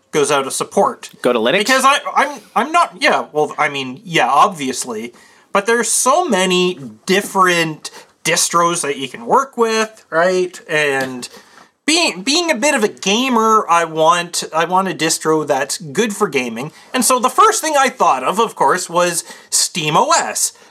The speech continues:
Speaker 1: because Valve has created their own distribution of Linux for gaming, and it's what runs on the Steam Deck. Turns out the latest version of Steam O S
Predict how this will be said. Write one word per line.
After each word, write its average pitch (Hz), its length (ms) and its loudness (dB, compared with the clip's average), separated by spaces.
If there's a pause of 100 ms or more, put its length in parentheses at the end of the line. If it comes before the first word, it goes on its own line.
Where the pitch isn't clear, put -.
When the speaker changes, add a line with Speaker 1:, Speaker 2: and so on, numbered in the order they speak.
Speaker 1:
because 151 540 0
Valve 147 680 2
has 285 240 0
created 202 640 0
their 262 180 0
own 160 200 0
distribution 262 800 -2
of 277 80 0
Linux 190 580 0
for - 440 0
gaming, 165 640 0 (440)
and 202 280 4
it's 170 240 -6
what 175 320 0
runs 180 560 2
on 185 320 0
the 156 80 -4
Steam 285 400 -2
Deck. 120 340 -2 (500)
Turns 330 300 0
out 233 260 2
the 185 80 -4
latest 170 440 -2
version 147 360 0
of 143 140 -6
Steam 151 340 -4
O 127 140 0
S 156 400 -2